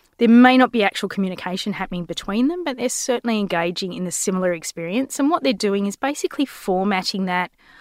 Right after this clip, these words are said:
"I see you doing something and I'm going to do it too,"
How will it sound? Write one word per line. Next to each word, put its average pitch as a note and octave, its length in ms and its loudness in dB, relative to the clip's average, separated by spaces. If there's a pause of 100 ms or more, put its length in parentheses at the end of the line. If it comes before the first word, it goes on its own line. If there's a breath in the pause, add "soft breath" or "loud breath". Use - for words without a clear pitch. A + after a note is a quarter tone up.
(200 soft breath)
"I C4+ 120 2
see B3+ 160 -2
you G#3+ 160 0
doing F#3+ 280 0
something F3+ 400 -6
and F3 80 -4
I'm F3 140 -2
going E3+ 240 -6
to D#3+ 60 -12
do D#3 140 -12
it - 120 -18
too," A3+ 300 -6